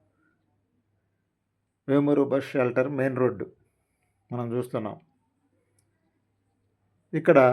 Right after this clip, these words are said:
చర్చిలు ఉన్నాయి, ప్రార్థనా మందిరాలు ఉన్నాయి, రామాలయం ఉంది, శివాలయం ఉంది.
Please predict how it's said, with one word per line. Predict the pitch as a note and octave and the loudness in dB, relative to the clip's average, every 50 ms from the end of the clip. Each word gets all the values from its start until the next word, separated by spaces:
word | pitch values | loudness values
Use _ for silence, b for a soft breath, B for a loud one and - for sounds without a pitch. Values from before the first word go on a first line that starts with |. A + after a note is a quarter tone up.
| C3 C3 - - _ _ _ _ _ _ | 2 -2 -10 -18 _ _ _ _ _ _
చర్చిలు | - D3+ D3 D3 - F3 E3 E3 E3 D#3 | 2 2 2 4 4 6 6 8 6 6
ఉన్నాయి, | D3 C#3+ C#3+ D3 D3 D3 | 4 2 0 0 2 6
ప్రార్థనా | C#3+ C#3+ C#3 C#3 C#3 D3+ D3+ D3 | 6 6 6 6 4 4 4 4
మందిరాలు | C#3+ C#3 C3+ C#3+ D3 C#3+ C#3 C3+ C3 | 2 2 4 6 6 8 6 6 2
ఉన్నాయి, | B2+ C3 C3 C#3 D3 - - _ _ _ _ _ _ _ _ _ _ _ _ _ _ _ _ _ _ _ _ _ _ _ _ _ C3 A#2+ | 0 0 -2 -2 -4 -10 -18 _ _ _ _ _ _ _ _ _ _ _ _ _ _ _ _ _ _ _ _ _ _ _ _ _ 2 4
రామాలయం | C3 C3+ C#3 D3 D3+ D3+ D3 C#3+ C#3+ C#3 | 4 6 6 6 6 6 4 2 0 -2
ఉంది, | C3 C#3 C3+ B2+ - | -4 -6 -6 -4 -2
శివాలయం | C#3 C3 C#3 C#3+ C#3+ D3 D3 C#3 C3+ C3+ | 0 4 6 6 6 6 4 2 -2 -4
ఉంది. | C3 B2+ B2+ C3 | -4 -4 -4 -6